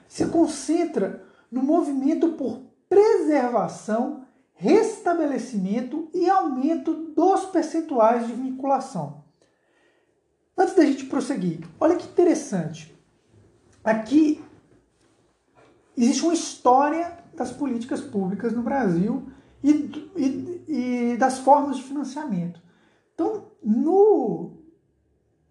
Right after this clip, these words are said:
no texto aqui, né, da Secretaria de, de Educação Básica, tá colocando como que o Brasil, num longo período, até mesmo antes de se tornar uma nação, né, quando,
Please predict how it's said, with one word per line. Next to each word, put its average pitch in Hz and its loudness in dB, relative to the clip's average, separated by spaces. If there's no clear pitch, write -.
no 262 -4
texto 320 2
aqui, - -10
né, 320 -6
da 208 -2
Secretaria 220 0
de, - -2
de 190 2
Educação 180 -6
Básica, 220 -2
tá - -4
colocando 254 0
como 415 -2
que 214 -4
o 294 -4
Brasil, 175 -2
num 285 4
longo 415 2
período, 262 -2
até 277 -2
mesmo 320 0
antes 311 0
de - -20
se - -20
tornar 202 0
uma 202 0
nação, 185 -4
né, 220 -4
quando, 190 -8